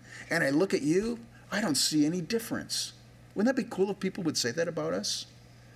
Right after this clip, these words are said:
That, that they look at the life of Jesus and how he lived and they go, "Man, I see, you, you remind me of Jesus." That would be awesome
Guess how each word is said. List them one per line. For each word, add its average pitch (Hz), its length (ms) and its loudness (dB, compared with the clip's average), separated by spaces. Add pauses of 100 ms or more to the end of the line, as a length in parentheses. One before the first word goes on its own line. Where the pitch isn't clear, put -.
(260)
That, 147 200 2
that 151 160 2
they 175 80 4
look 196 180 2
at 147 80 2
the 139 80 2
life 151 300 4
of 156 120 0
Jesus 135 440 2
and 131 100 2
how 147 140 4
he 147 80 4
lived 151 220 4
and 139 40 0
they 127 60 0
go, 123 80 0
"Man, 185 240 0
I 170 100 0
see, 226 200 -2 (800)
you, 170 300 -4
you 226 140 2
remind 143 320 2
me 180 80 0
of 190 100 0
Jesus." 226 640 -2 (840)
That - 100 0
would 403 100 -2
be 202 120 2
awesome - 480 -2